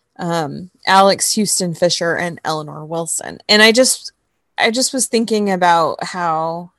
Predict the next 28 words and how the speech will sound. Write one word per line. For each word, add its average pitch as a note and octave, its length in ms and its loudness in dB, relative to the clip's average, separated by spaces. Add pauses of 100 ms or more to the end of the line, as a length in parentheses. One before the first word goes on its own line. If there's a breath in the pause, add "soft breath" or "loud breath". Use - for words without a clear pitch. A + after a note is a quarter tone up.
(120)
in G#3 180 0
a G#3 140 2
similar B3 560 0
way F3+ 220 2
to F3+ 200 -6
when F3 160 -6
you E3 120 -8
have D#3+ 360 -6
female F3 400 -2
writers D#3+ 880 -2
and D#3 200 -6
producers D#3+ 960 -4 (560 loud breath)
involved, E3+ 840 4
I F3+ 80 -2
think F#3 320 -6
that E3 240 2 (880)
there's F#3 260 0
something F#3+ 320 -2
really E3 300 0
interesting E3 480 -8
that D#3+ 160 -4
happens D3+ 420 -8
when E3 100 -10
you E3 120 -6
have D3+ 240 -4
these, C3 480 -4 (120)
uh, F3+ 500 -8 (580)
male-female E3+ 920 2